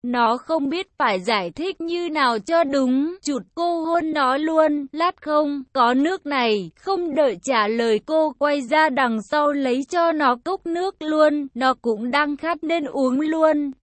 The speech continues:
Một cốc chanh muối, uống xong đưa cho cô cất, cô quay lại thì ôm nó chặt cứng, kéo tay nó ra để gối đầu, dụi dụi vào nách nó, sao chị lại phải làm thế, em có người yêu rồi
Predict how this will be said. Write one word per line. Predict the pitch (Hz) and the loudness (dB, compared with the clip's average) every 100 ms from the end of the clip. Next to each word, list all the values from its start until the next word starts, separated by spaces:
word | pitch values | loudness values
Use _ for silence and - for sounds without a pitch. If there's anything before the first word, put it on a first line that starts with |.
| _ _ - | _ _ -6
Một | 262 262 - | -2 -4 -2
cốc | 320 359 - | -2 -2 -4
chanh | 311 294 285 262 | -4 -2 -2 0
muối, | 262 254 262 311 359 - | 2 4 4 0 -4 0
uống | 254 233 269 | 2 4 2
xong | 320 294 285 | 0 0 0
đưa | 262 330 | 0 0
cho | 320 330 320 - | 2 2 2 2
cô | 294 294 | 2 2
cất, | 320 370 _ | 0 -2 _
cô | 320 320 | -2 -2
quay | 285 311 311 | 0 0 2
lại | 294 233 175 - | 2 0 0 -8
thì | 269 254 | -4 -4
ôm | 208 285 311 294 | 2 4 4 4
nó | 254 233 | 4 4
chặt | 240 294 208 - | 2 -4 -4 -2
cứng, | 247 233 269 349 - | 0 2 0 -2 -6
kéo | 277 233 | -2 0
tay | 247 320 339 | 2 2 2
nó | 311 294 262 | 0 2 2
ra | 254 339 339 | 2 0 2
để | 262 254 196 180 | 2 2 0 0
gối | 240 240 | 2 2
đầu, | 233 269 262 247 240 196 | 2 0 2 2 0 -4
dụi | 220 240 277 | -2 -2 -4
dụi | 277 320 214 208 | -4 -4 -4 2
vào | 262 247 | 2 2
nách | 285 370 | 0 -2
nó, | 302 277 247 247 311 - - | -2 0 0 0 -4 -8 -2
sao | 311 294 240 | 2 2 -2
chị | - 254 | -4 -6
lại | 247 247 214 170 | -2 0 0 0
phải | 269 208 | -2 0
làm | 220 262 233 | 0 0 0
thế, | 233 247 226 233 294 | -2 0 2 2 2
em | 262 320 311 | 0 0 0
có | - 254 | 0 2
người | 247 311 320 247 | 2 -2 -2 -4
yêu | 254 320 320 | -2 -2 -2
rồi | 247 262 233 208 | 0 2 2 0